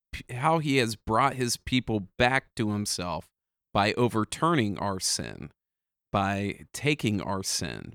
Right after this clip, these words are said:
by being the propitiation of our sin. And restoration.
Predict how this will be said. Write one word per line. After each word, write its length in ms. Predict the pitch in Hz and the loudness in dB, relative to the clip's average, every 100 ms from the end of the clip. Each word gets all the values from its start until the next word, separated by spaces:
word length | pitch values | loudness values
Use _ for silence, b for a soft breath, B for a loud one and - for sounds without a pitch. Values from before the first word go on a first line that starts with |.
| _ | _
by 140 | 101 | -8
being 300 | 98 104 104 | -4 -2 -2
the 80 | 104 | -2
propitiation 1080 | - 117 - 113 - 104 107 127 - 95 92 | -4 -6 -4 -4 -4 -2 0 0 -2 -4 -4
of 220 | - 95 | -6 -6
our 160 | 90 90 | -6 -4
sin. 400 | - 78 58 - _ _ _ _ _ | -6 -6 -12 -16 _ _ _ _ _
And 220 | - 110 127 | 0 4 6
restoration. 960 | 131 - 127 135 175 - 92 - | 4 4 4 4 2 0 -6 -8